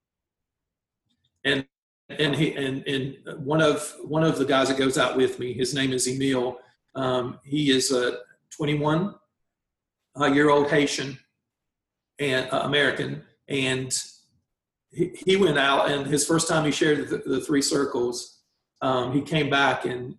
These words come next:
and he was like, "I had all these fears and there was no reason." <laughs> He said, he said, "This is the simplest way to share." And so that's what I mean by, you know, the assisting my friend with his church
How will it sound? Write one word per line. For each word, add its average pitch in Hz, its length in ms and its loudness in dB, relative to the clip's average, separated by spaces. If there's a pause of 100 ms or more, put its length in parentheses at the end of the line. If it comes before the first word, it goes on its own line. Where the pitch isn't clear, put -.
(120)
and 123 140 -8
he 135 100 -2
was 131 140 -2
like, - 280 -4 (680)
"I 127 80 -2
had 131 140 4
all 143 160 4
these 185 220 4
fears 151 720 0 (500)
and 143 80 -8
there 135 80 4
was 127 120 2
no 131 140 0
reason." 120 360 -4
<laughs> - 80 -20 (600)
He - 680 2
said, 170 380 2
he 175 100 6
said, 175 200 4
"This 151 260 2
is 160 240 -4
the 143 440 0
simplest 160 640 -4
way 135 140 0
to 123 80 -4
share." - 400 -2 (1120)
And 151 80 -2
so 170 180 4
that's 180 220 4
what 175 100 2
I 160 140 4
mean 160 220 2
by, 139 360 2
you 139 80 -2
know, 139 300 0 (760)
the 143 280 0
assisting 151 580 -2
my 139 120 -2
friend 156 260 -2
with 139 80 0
his 127 100 0
church - 220 -2